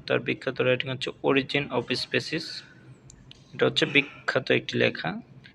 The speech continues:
টি এস ইলিয়ট, থমাস স্টার্ন ইলিয়টের রাইটিং হচ্ছে দ্য ককটেল পার্টি। সালমান রুশদি,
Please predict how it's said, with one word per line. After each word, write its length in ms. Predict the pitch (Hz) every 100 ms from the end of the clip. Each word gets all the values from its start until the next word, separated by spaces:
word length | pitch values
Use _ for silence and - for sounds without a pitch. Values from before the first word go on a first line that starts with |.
| - -
টি 100 | - 143
এস 140 | 143 -
ইলিয়ট, 380 | 131 127 131 147 - - - - - -
থমাস 340 | 127 127 127 131
স্টার্ন 440 | 127 - 131 127
ইলিয়টের 560 | 123 120 123 127 147 165 - - - -
রাইটিং 280 | 123 120 131
হচ্ছে 240 | 131 - 196 - - - - -
দ্য 100 | - 135
ককটেল 420 | 143 139 - 143 139
পার্টি। 440 | - 123 123 127 - - - - - - - - - - - -
সালমান 560 | - - 131 135 139 139
রুশদি, 460 | 127 127 120 - 135